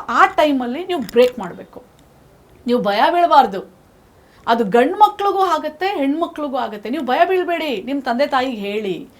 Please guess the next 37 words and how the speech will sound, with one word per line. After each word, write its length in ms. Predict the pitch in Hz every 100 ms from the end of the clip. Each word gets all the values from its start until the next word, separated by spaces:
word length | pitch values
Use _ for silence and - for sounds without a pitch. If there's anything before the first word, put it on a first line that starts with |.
| - -
ನಿಮ್ 160 | 269 277
ತಂದೆ 240 | 269 359
ತಾಯಿಗೆ 260 | 370 349 311
ಹೇಳಿ, 220 | 330 311
"ಈ 40 | 294
ತರ 160 | 320 320
ಆಯ್ತು." 520 | 285 311 349 349 311
ನಿಮ್ 260 | 254 320 339
ತಂದೆ 320 | 302 320 381
ತಾಯಿ 320 | 370 320 359
ಒಂದ್ 260 | 359 311 330
ಸ್ವಲ್ಪ 220 | 339 359
ಕೋಪ 300 | 349 339 349
ಮಾಡ್ಕೋಬೋದು, 560 | 359 320 311 302 277 254
ಆದ್ರೆ 240 | 247 294
ನಿಮ್ 220 | 277 277 240
ಜೊತೆನೇ 380 | 240 294 311
ಇರ್ತಾರೆ, 680 | 302 - 190 - 190 - -
ನಿಮ್ಮನ್ನ 260 | 311 392 359
ಎಲ್ಲೂ 260 | 294 381 381
ಬಿಟ್ಕೊಡಲ್ಲ. 540 | 370 - 285 226 190 - - -
ನೀವು 160 | 277 247
ಧೈರ್ಯವಾಗಿ 640 | 180 220 302 359 320 247
ಹೇಳ್ಬೇಕು, 480 | 196 190 175 175 - - _ _
ಪೊಲೀಸ್ 260 | 226 262 262
ಸ್ಟೇಷನ್ಗೆ 380 | 247 247 214 190
ಹೋಗ್ಬೇಕು. 480 | 180 180 180 - - _ 220
ಎಷ್ಟೋ 420 | 220 - 294 320
ಸಲ 200 | 320 269 262
ಇಂಥವ್ರನ್ನ 480 | 247 247 240 233 294 349 - _ _
ಫೈಂಡ್ 340 | - 262 370 392
ಔಟ್ 160 | 381
ಮಾಡಿದ್ದಾರೆ 380 | 285 233 214 196
ಪೊಲೀಸವರು, 540 | 202 202 202 190 180
ಇಂಥವ್ರೆಲ್ಲ 480 | 180 220 208 202 233
ಜೈಲಲ್ಲೂ 520 | 214 190 208 226 240
ಇದ್ದಾರೆ. 580 | 208 180 185 180 - -